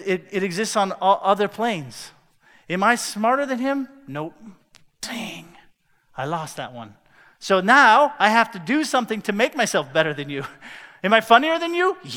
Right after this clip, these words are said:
Yeah. <laughs> Right?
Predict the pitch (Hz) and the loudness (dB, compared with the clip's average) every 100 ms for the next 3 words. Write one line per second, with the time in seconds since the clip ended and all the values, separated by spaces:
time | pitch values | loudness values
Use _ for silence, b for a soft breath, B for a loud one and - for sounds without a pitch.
0 | - 185 156 196 277 - 330 - - - | -4 0 4 6 4 2 -10 -12 -2 0
1 | - - - - B B B - 180 302 | 0 -2 -4 -8 B B B -6 0 2
2 | 349 | 2